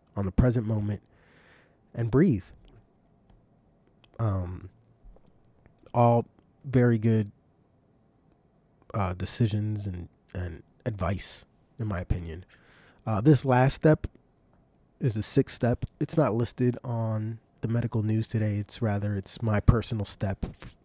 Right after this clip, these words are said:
you know, from my experiences. And, uh, that step is to take a break. We live in a society that's all about getting after it. You know, go get that bag, go get that money, be active. If you got time to watch T V,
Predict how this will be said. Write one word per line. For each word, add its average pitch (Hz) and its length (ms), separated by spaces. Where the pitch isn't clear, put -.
you 107 80
know, 95 140
from 117 200
my 104 160
experiences. 98 880
And, 127 340
uh, 120 260
that 123 180
step - 260
is 170 160
to 151 120
take 165 200
a 139 60
break. 147 260
We 131 60
live 139 160
in 135 80
a 117 40
society 117 600
that's 101 260
all 113 140
about 107 340
getting 107 240
after 104 360
it. 104 180
You 101 80
know, 98 120
go 113 120
get 120 160
that 110 200
bag, 107 280
go 110 80
get 120 160
that 113 140
money, 113 300
be 113 220
active. 98 500
If 110 120
you 120 60
got 113 180
time 117 200
to 117 60
watch 117 240
T 120 160
V, 117 400